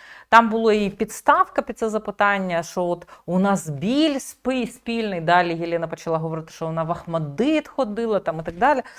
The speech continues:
А, одним словом, вона почала просто знову кидати якісь просто шаблонні, бездумні фрази, які дають можливість прикритися.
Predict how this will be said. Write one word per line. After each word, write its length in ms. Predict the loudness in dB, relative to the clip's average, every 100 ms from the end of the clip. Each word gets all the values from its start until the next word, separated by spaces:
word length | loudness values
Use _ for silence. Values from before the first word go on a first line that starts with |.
| -16 -16 -18 2
А, 280 | 8 8 8
одним 280 | 4 2
словом, 380 | 0 4 4 4
вона 180 | 2 2
почала 300 | 0 0 0
просто 600 | 2 -2 0 2 2 0
знову 280 | 0 -2 -2
кидати 400 | 2 4 4 2
якісь 240 | -4 -8
просто 360 | -4 -4 -4 -10
шаблонні, 640 | -4 -4 0 0 0 -2
бездумні 640 | 0 -2 -2 -2 -2 -2 -4
фрази, 520 | -2 2 2 2 -2
які 280 | -2 -4 -4
дають 340 | -2 -4 -4
можливість 560 | -8 -6 -4 -6 -8 _
прикритися. 760 | -6 -2 -4 -4 -10 -10 -12